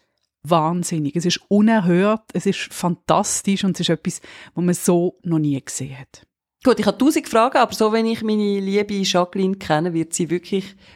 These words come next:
Speaker 2: Wort halten und nichts weiteres über den Film verraten. Hast du Popcorn gehabt oder ein Glas? Das nimmt mich jetzt aber noch Wunder.
Speaker 1: Ich hatte ein süßes Getränk gehabt.
Speaker 2: <laughs>
Speaker 1: Ich bin in einem Kultkino gewesen. In Basel heissen so die Arthouse-Kino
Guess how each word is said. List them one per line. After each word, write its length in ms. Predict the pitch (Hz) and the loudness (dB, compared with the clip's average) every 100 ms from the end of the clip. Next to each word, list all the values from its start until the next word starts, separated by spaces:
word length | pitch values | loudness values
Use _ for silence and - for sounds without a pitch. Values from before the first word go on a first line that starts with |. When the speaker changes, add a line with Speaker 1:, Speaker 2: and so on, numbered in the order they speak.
| - | -2
Speaker 2:
Wort 320 | 165 175 - | 2 2 2
halten 340 | 202 190 196 | 2 2 0
und 300 | - 175 175 - | 0 0 -2 -2
nichts 640 | 175 196 240 339 - 175 | 4 6 6 4 0 -4
weiteres 420 | 214 285 - - | -2 -2 -4 -4
über 240 | - 202 | -2 -2
den 180 | 202 202 | 2 2
Film 280 | 202 202 202 | 2 0 0
verraten. 720 | 202 170 151 175 208 - 175 339 _ _ _ - - | 0 2 2 0 -2 -2 0 -2 _ _ _ -20 -6
Hast 180 | - 214 | 0 0
du 60 | 226 | 0
Popcorn 540 | 220 233 233 - 277 | 0 -2 0 0 0
gehabt 300 | 269 240 233 | 2 0 0
oder 100 | 240 | -2
ein 120 | 247 | -6
Glas? 280 | - 202 220 | 0 0 0
Das 260 | - 151 156 | -2 -4 -2
nimmt 140 | 180 | -2
mich 80 | - | -2
jetzt 140 | 170 160 | -4 -4
aber 120 | 151 | -4
noch 120 | 139 | -4
Wunder. 320 | 143 175 170 - _ - | -4 -6 -6 -10 _ -2
Speaker 1:
Ich 180 | 208 - | 0 2
hatte 180 | 220 202 | 2 4
ein 240 | 196 190 | 4 2
süßes 420 | - 202 254 277 | 2 2 2 0
Getränk 680 | 269 - 214 202 233 - - | -2 0 2 2 0 -4 -8
gehabt. 480 | - 147 147 233 - - | -4 0 2 0 -2 -14
Speaker 2:
<laughs> 180 | - - | -8 -4
Speaker 1:
Ich 80 | - | 0
bin 140 | 247 233 | 0 2
in 100 | 214 | 2
einem 180 | 214 208 | 2 0
Kultkino 720 | - 214 269 285 - 233 247 | 0 2 2 -2 0 0 0
gewesen. 200 | - 202 | -2 0
In 100 | 196 | 0
Basel 320 | 180 185 196 | 0 0 0
heissen 320 | 190 185 185 | 0 0 0
so 80 | 190 | -4
die 160 | 180 180 | -4 0
Arthouse-Kino 1600 | 165 190 196 185 196 - - - _ _ _ - 196 185 180 | 0 0 0 0 0 -4 -8 -10 _ _ _ -2 0 2 0